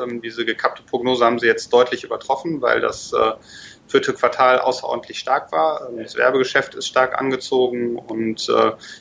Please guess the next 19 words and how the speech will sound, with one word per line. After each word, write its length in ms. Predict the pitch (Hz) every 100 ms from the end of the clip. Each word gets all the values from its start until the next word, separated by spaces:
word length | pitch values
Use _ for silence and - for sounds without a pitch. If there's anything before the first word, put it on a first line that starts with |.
| _
der 160 | 104 110
Unterhaltungssektor 960 | 110 107 117 123 113 110 - 120 110
allgemein, 680 | 107 110 104 110 113 110 113
äh, 20 | 104 104 - -
auch 220 | 113 113
wieder 340 | - 117 107 104
in 240 | 107 104
Phasen, 720 | - 117 113 113 113 107 110 110
äh, 400 | 107 107 107 - _
von 400 | - 110 110 110
Lockdowns, 840 | 113 117 - 117 113 113 - - - - - - -
ähm, 300 | 117 113 110 - -
zieht 220 | - 135
natürlich 280 | 117 110 -
an, 120 | 113
weil 120 | 113 110
die 80 |
Leute, 640 | 107 107 113 113 110 107 104 110 107
ähm, 220 | 107